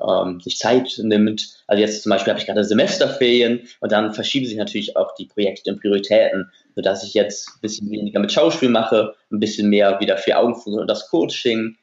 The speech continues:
Ähm, so versuche ich das immer projektweise, das zu machen. Und sind zwar alles verschiedene Sachen, aber ich denke, dass man das auch gut, äh, zumindest langfristig verbinden kann, weil alle diese drei Sachen, Schauspiel,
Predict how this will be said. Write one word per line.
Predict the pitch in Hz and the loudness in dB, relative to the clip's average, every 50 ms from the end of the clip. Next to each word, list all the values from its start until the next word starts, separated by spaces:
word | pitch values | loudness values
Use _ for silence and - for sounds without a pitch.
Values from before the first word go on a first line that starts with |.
| _ _ _ _ _ - | _ _ _ _ _ -4
Ähm, | 104 104 104 101 98 | -2 0 0 -2 0
so | 101 123 120 120 | 2 2 2 2
versuche | - 120 104 113 110 107 | 2 0 0 0 -2 -2
ich | - | 0
das | 110 107 107 - | -2 -2 -2 -2
immer | 104 107 104 104 - | 0 0 0 0 0
projektweise, | - 110 107 123 123 - - 123 123 123 123 117 | 0 2 2 2 0 0 2 2 2 4 2 0
das | 110 110 110 | 0 0 -2
zu | - 110 107 | -4 -4 -2
machen. | 104 104 107 - 110 107 104 107 107 _ _ _ _ _ _ _ _ _ _ | -2 0 -2 -2 -4 -2 -2 -4 -4 _ _ _ _ _ _ _ _ _ _
Und | - - 95 98 101 98 - | -8 -4 -4 -2 -2 -4 -4
sind | - 135 107 95 | -2 -2 -2 -2
zwar | - - 156 101 | 0 0 2 2
alles | - 95 - - - | 2 0 -2 -4 -8
verschiedene | - - 131 - - - 156 135 110 101 | -10 -8 -8 -6 -4 -2 0 0 2 2
Sachen, | 117 160 202 - - 214 220 220 - - _ _ - | 2 0 0 -2 -4 -4 -6 -6 -6 -12 _ _ -2
aber | - 151 - 160 | 0 2 2 2
ich | - - | 0 0
denke, | - 131 160 160 - 143 | -4 -4 -4 -4 -2 -2
dass | 139 139 - - | -2 -2 -2 -2
man | 139 135 131 | -2 0 0
das | 131 - - | 0 0 0
auch | - - - | 0 0 0
gut, | - 135 139 135 - - _ - | -4 -4 -4 -4 -8 -14 _ -4
äh, | 95 107 107 107 | -2 -2 -2 -2
zumindest | 107 - 123 120 123 - 113 | -2 -2 -2 -2 -2 -2 -4
langfristig | 110 107 123 156 - - - 135 131 131 - - | -4 -2 -4 -4 -6 -4 -2 -2 -4 -4 -6 -2
verbinden | - 120 120 175 214 208 - 101 - | -2 0 2 2 0 0 -4 -8 -10
kann, | - - 95 101 123 - _ _ _ _ _ _ - | -2 -2 -2 -2 -2 -6 _ _ _ _ _ _ 0
weil | 113 107 107 | 2 2 2
alle | - - 131 143 156 143 131 127 127 - _ - | 2 2 2 2 4 4 4 4 2 -2 _ -10
diese | 127 117 110 107 | -8 -8 -8 -10
drei | 113 104 110 113 117 110 | -6 -6 -4 -4 -4 -4
Sachen, | 110 117 113 - - 98 90 | -4 -6 -8 -6 -8 -8 -8
Schauspiel, | - - - 135 151 147 - - - 131 123 123 120 120 123 | -4 0 2 2 2 0 -4 -6 -2 2 4 4 4 2 0